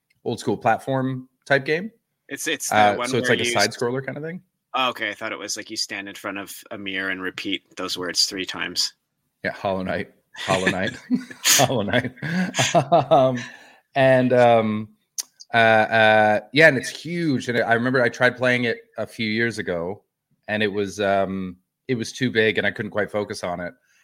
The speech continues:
Speaker 1: And now, now that I'm giving it the time, it's like, oh, this game is beautiful and very fun, and, um, um, like, a throwback but challenging with, like, a cool story. I really like it. So I played that. I played some Civ Six. I did, like, nothing.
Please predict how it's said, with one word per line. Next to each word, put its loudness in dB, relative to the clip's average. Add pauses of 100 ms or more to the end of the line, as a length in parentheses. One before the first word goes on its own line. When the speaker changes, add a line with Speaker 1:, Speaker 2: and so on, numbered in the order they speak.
(100)
Speaker 1:
And -2
now, 2 (320)
now 0
that -2
I'm -4
giving -4
it -6
the -14
time, -2
it's -12
like, -8
oh, -10
this -12
game -2
is -12 (120)
beautiful -8
and -10
very -8
fun, -10
and, -20
um, -20 (800)
um, -2 (480)
like, 2
a 2
throwback 2
but -8
challenging 0
with, -12
like, -6
a -12
cool -8
story. -6
I -4
really -4
like -4
it. -10
So -4
I -4
played 2
that. 4
I -4
played -4
some -12
Civ -8
Six. -6 (200)
I -2
did, 2
like, -8
nothing. -4